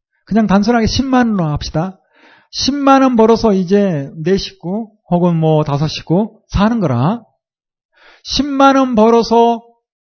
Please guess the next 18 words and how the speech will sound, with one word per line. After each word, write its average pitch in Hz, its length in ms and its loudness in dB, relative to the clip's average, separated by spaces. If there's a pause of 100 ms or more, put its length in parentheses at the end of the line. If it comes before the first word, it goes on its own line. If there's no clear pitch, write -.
(460)
가게 202 300 4
가서 196 420 0 (120)
밀가루를 220 640 2
사는데 170 640 0 (240)
한 277 500 -2
코인익스 269 480 -2
사는데 117 360 -6 (140)
한 277 420 -4
코인익스라는 233 800 0
것은 156 340 -2 (760)
한 226 360 -2 (800)
컵 - 300 -2
정도입니다. 120 600 -4 (340)
좀 220 240 -2
큰 - 300 -4
컵 220 240 -2
하나. 190 320 -2 (1600)
여러분, 226 440 4